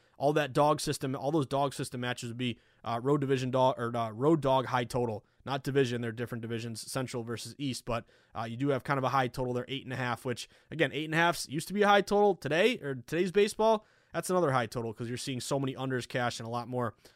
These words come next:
you know, eights and seven and a halfs and stuff like that. So I will be sweating, uh, the Milwaukee Brew Crew here. Shop around. I got the Brew Crew at minus one oh five. Next play for me, I'm gonna go to the Fathers. Let's go San Diego. I bet 'em, uh, Miami last night.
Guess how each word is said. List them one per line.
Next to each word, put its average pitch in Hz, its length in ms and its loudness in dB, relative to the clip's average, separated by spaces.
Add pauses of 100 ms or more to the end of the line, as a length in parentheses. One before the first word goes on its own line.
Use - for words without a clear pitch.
(100)
you 113 60 -12
know, 113 260 -8
eights 127 340 -6
and 113 120 -8
seven 120 260 -2
and 117 100 -4
a 117 40 -4
halfs 117 280 -6
and 113 80 -10
stuff - 280 -8
like 110 160 -10
that. 110 200 -10
So - 120 -12
I 123 100 -6
will 135 140 0
be 143 100 -4
sweating, 170 440 6 (280)
uh, 120 140 -6
the 123 100 -6
Milwaukee 139 460 0
Brew 170 260 2
Crew 156 200 2
here. 139 200 2
Shop 180 320 4
around. 175 380 8
I - 220 -20
got 196 120 -2
the 165 60 -2
Brew 156 200 6
Crew 151 200 0
at 107 100 -6
minus 123 460 -2
one 120 180 -6
oh 113 120 -6
five. 107 420 -12 (680)
Next 247 200 4
play 254 160 12
for 254 100 2
me, 240 320 8
I'm 156 140 0
gonna 208 100 6
go 202 320 10
to - 160 0
the 170 80 0
Fathers. 185 640 4
Let's - 140 -14
go 185 100 4
San 175 300 2
Diego. 165 400 6
I 113 80 0
bet 160 160 4
'em, 196 160 0
uh, 135 240 0
Miami 156 340 2
last 151 340 6
night. 151 260 4